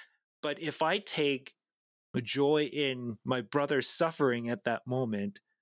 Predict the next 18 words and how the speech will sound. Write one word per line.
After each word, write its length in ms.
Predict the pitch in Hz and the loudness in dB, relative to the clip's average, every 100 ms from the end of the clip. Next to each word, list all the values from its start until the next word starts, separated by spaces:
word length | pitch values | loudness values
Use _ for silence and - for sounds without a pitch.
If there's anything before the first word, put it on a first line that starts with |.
| _ - | _ -6
my 160 | 127 | -4
father 360 | 131 147 147 147 | -2 0 2 2
is 80 | 131 | 0
gonna 240 | 139 120 | 0 -2
say, 180 | - 131 | -2 -2
"You 280 | 113 117 143 | -2 0 0
missed 320 | 131 127 - | 0 -2 -4
the 100 | 113 | -8
point. 540 | - 135 110 - - - _ _ _ _ _ - | -4 -4 -4 -8 -16 -16 _ _ _ _ _ -6
That's 320 | 127 143 - | -4 -4 -4
not, 180 | 135 131 135 - - | -4 -4 -6 -8 -6
I'm 200 | 127 143 | -6 -4
not 240 | 160 135 | -4 0
doing 260 | 147 147 131 | 0 0 0
this 240 | 127 - | -2 -2
for 240 | - 127 | -2 -2
your 460 | 107 107 123 131 135 | -2 -2 0 0 0
entertainment. 920 | 123 - 120 - 131 113 101 101 - | -4 -8 -8 -6 -6 -6 -10 -12 -14